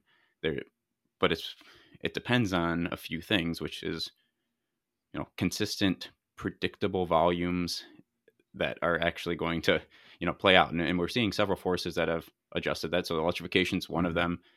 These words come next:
Speaker 1: fragmentation of supply base and the O E Ms and different markets and things. And so these different forces have added,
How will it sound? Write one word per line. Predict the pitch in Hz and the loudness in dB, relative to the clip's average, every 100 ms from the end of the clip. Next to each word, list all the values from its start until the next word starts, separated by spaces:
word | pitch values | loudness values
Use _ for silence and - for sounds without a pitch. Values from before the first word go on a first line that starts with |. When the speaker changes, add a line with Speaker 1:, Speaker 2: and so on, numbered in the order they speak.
| _ _ _ _ _ | _ _ _ _ _
Speaker 1:
fragmentation | - 87 90 90 82 92 90 90 85 85 | 2 4 6 2 2 0 0 -2 -2 -2
of | - | -6
supply | 82 - 90 | -6 4 6
base | 85 90 87 - - | 6 4 4 0 -6
and | 73 | -4
the | 67 | -2
O | 82 | 0
E | 90 | 2
Ms | 101 98 92 - | 2 2 0 -2
and | 80 80 - _ _ _ _ - | -4 -6 -10 _ _ _ _ -4
different | - 85 - _ | -2 -4 -6 _
markets | 87 90 90 90 82 | 0 2 2 -2 -2
and | 80 | 0
things. | 87 85 82 - _ _ _ _ _ - | 0 0 -4 -12 _ _ _ _ _ -2
And | 98 | 0
so | - | 2
these | 87 98 90 | 2 2 0
different | 117 101 - | -2 -2 0
forces | 101 95 90 82 | 0 2 0 -2
have | - | 0
added, | 82 82 82 80 | 2 2 0 -2